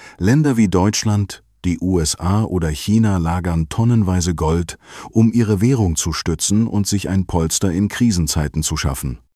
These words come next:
Wenn irgendwo geopolitisch was knallt,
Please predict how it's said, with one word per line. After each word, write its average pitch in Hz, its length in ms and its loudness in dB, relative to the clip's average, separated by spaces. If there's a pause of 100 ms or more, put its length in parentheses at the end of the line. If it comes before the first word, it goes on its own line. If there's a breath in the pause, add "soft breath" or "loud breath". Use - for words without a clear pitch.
(300)
Wenn 95 360 2
irgendwo 95 640 2
geopolitisch 90 1000 0
was 69 220 -4
knallt, 113 460 0